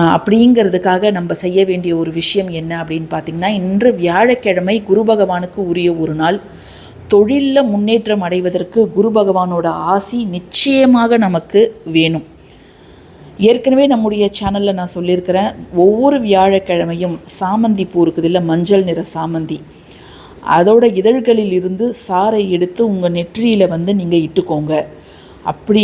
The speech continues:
இட்டுக்கொள்ளும் பொழுது நல்ல ஒரு, ஆ, வசீகரத்தன்மை உங்களுக்கு உண்டாகும். ஆ, நிறைய கஸ்டமர்ஸை வந்து நீங்க அட்ராக்ட் பண்ணுவீங்க.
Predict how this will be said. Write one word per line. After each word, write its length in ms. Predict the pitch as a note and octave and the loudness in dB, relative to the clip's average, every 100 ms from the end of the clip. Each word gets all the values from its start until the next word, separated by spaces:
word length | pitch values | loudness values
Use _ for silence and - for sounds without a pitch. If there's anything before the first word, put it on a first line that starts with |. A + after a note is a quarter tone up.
| G3 | 2
இட்டுக்கொள்ளும் 540 | A#3 A#3 A#3+ G3+ F#3 | 0 2 2 2 2
பொழுது 540 | F3 F#3 F#3+ B3+ D4+ - | 4 4 4 0 -2 -6
நல்ல 540 | E3 E3+ F#3 B3 C#4+ C4 | -6 -2 0 2 2 4
ஒரு, 520 | G#3 G3+ A3+ - - - - _ F#3+ | 4 6 4 2 -4 -20 -20 _ -8
ஆ, 240 | F3+ E3 | -6 -2
வசீகரத்தன்மை 880 | F3+ F#3 D4 C#4+ B3+ - F#3+ G3 G#3 | -2 -2 0 2 2 0 -2 -2 -2
உங்களுக்கு 440 | F3+ E3+ E3 E3 | -2 -4 -4 -4
உண்டாகும். 580 | D#3+ E3+ F3 F3 F3+ - - - - - | -6 -2 -2 0 -2 -2 -6 -20 -20 -12
ஆ, 280 | F3 E3 D#3+ | -6 -4 -2
நிறைய 520 | D#3 D#3+ G3+ B3 C4+ | -2 2 4 4 2
கஸ்டமர்ஸை 640 | - - B3 B3 G#3+ - | -2 -2 -2 0 -2 -4
வந்து 180 | E3 F#3 | -6 -4
நீங்க 400 | G3+ E3 F3 A#3 - | -4 0 0 0 -4
அட்ராக்ட் 460 | D#3 - F3+ F3+ | -8 -2 -2 -2
பண்ணுவீங்க. 540 | E3 D#3+ D#3 D#3 F#3 | -8 -6 -4 0 -2